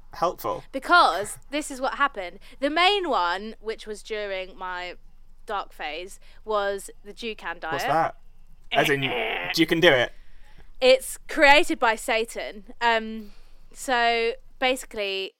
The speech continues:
Speaker 2: should I just explain
Speaker 1: Yeah.
Speaker 2: it? Yeah, why not? If anyone's been on it, I'm sorry you had to go through that. Please don't do it. It's not worth it.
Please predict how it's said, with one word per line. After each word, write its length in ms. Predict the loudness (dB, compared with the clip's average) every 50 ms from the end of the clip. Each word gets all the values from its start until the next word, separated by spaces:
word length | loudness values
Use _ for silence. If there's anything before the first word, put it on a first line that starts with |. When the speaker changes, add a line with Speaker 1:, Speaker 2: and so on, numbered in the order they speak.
| _ -14
Speaker 2:
should 160 | -6 -2 0 0
I 40 |
just 180 | 0 -2 -4 -10
explain 320 | -10 -12 -10 -4 -2 0 2
Speaker 1:
Yeah. 120 | 2 0 0
Speaker 2:
it? 40 | -2
Yeah, 160 | -4 -6 -6
why 140 | -6 -6 -6
not? 240 | -6 -4 -6 -6 -8 -10 -18 -16
If 160 | -16 -12 -8
anyone's 300 | -8 -8 -8 -10 -12 -12
been 180 | -8 -8 -8 -8
on 80 | -8 -10
it, 160 | -10 -10 -8
I'm 280 | -8 -10 -10 -10 -12 -20 _ -20
sorry 360 | -16 -12 -8 -8 -6 -6 -8
you 40 | -8
had 140 | -10 -14 -16
to 80 | -14 -16
go 140 | -16 -16
through 240 | -16 -14 -14 -12 -10
that. 200 | -6 -6 -6 -6 _ _ -20
Please 320 | -18 -12 -10 -10 -10 -10
don't 180 | -10 -12 -12 -12
do 80 | -12 -12
it. 260 | -10 -10 -10 -10 -12
It's 180 | -16 -20 -20 -18
not 120 | -18 -14 -12
worth 260 | -10 -12 -12 _ -16
it. 140 | -18 -18